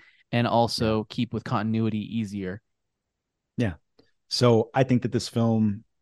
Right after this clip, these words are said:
Speaker 2: was originally, um, budgeted, like, thirty-nine million, and I think it ballooned to fifty something million after that. Uh,
Speaker 1: Oh, that's
Speaker 2: so
Speaker 1: adorable
Speaker 2: Dan-,
Speaker 1: these days.
Speaker 2: Right, right. I, I'm sorry for the people who only listening. I did quotation marks to ballooned.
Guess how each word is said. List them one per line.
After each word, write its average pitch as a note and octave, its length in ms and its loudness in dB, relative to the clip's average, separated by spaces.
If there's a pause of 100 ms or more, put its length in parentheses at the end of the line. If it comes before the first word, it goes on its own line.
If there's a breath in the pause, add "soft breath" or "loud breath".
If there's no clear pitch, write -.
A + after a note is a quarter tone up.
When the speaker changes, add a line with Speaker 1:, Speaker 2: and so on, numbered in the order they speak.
(160)
Speaker 2:
was G#2+ 260 -4
originally, G2+ 840 -2
um, F2+ 580 -4 (480)
budgeted, F#2+ 280 -4
like, D#2+ 180 -6
thirty-nine F#2 560 -4
million, F2+ 340 -4
and E2+ 120 -6
I E2 40 -8
think E2+ 260 -12 (380 soft breath)
it E2 120 -8 (140)
ballooned E2+ 840 0 (380 soft breath)
to G2 220 -2
fifty G#2+ 340 2
something E2 320 0
million C#2+ 460 -6 (260)
after D#2 340 -6
that. C#2 300 -6 (380 soft breath)
Uh, D#2 160 -10
Speaker 1:
Oh, A#2 140 2
that's C3 120 0
Speaker 2:
so G#2 120 4
Speaker 1:
adorable A2 300 2
Speaker 2:
Dan-, G2+ 80 -2
Speaker 1:
these G2 180 -4
days. F#2+ 360 -6 (500)
Speaker 2:
Right, D3+ 240 8 (180)
right. C#3 280 8 (500)
I, - 180 -2
I'm A2+ 120 0
sorry G2+ 240 4
for G2 100 -2
the E2+ 80 -4
people F2+ 240 -2
who F2 60 -2
only E2 180 -6
listening. C#2 400 -6
I - 20 -6
did C2+ 220 -10
quotation C2+ 500 -10
marks C2 320 -12
to - 80 -16
ballooned. C#2+ 440 -14